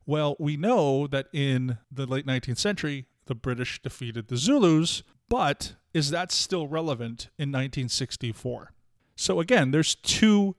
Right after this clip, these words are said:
different sides that we can take to this, and I'm always interested in hearing what other people think.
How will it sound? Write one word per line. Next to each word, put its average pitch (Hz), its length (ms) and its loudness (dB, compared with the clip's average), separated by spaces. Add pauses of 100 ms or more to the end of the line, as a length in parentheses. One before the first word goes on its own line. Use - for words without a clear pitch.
(160)
different 160 320 -4
sides 147 400 -4
that 135 120 -4
we 139 120 -4
can 123 160 -6
take 117 260 -6
to 120 100 -6
this, 110 240 -10
and 127 80 -4
I'm 127 100 -6
always 185 280 -2
interested 147 480 -2 (380)
in 135 100 -2
hearing 135 480 -4 (240)
what 135 180 -4
other 139 220 -2
people 127 320 -4
think. 117 460 -4